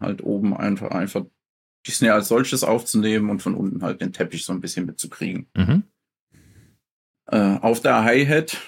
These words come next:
Speaker 1: jetzt, äh, kommt etwas, da schreien jetzt bestimmt ganz viele Leute, nehme ich auch ein S M siebenundfünfzig.
Speaker 2: Ach, okay, interessant.
Speaker 1: Ja, weil es einfach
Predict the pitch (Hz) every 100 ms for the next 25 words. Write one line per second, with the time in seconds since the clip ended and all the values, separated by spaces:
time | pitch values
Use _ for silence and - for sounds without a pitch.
0 | - 104 - - - 101 101 - - 113
1 | 110 - 110 110 - 113 95 - 101 107
2 | 127 120 - 135 - 123 120 113 113 107
3 | 107 110 113 113 - 110 131 - 98 -
4 | 85 92 95 - - - 80 - - -
5 | - - 123 - - 131 - 107 170 -
6 | 101 - 180 - - _ _ - 87 -
7 | 117 123 107 - - - 107 127 120 117
8 | 113